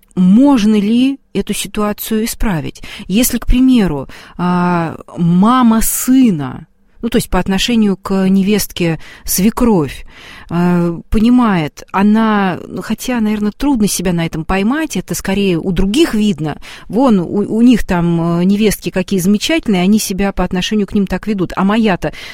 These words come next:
такая растакая, да, и вся, значит, все делает не так, поэтому мои замечания по отношению к ней справедливы.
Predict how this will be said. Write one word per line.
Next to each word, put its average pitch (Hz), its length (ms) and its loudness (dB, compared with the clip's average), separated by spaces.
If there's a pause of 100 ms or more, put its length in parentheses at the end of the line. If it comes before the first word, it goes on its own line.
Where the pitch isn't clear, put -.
такая 196 380 0
растакая, 214 680 -2
да, 214 240 0
и 170 100 -2
вся, 185 260 -2
значит, 165 260 -4
все - 180 -2
делает 180 360 0
не 202 80 0
так, 320 260 -2
поэтому 202 380 0
мои 208 180 2
замечания 208 540 0
по 175 160 -2
отношению 196 440 -4
к - 100 -6
ней 202 100 0
справедливы. 196 600 -2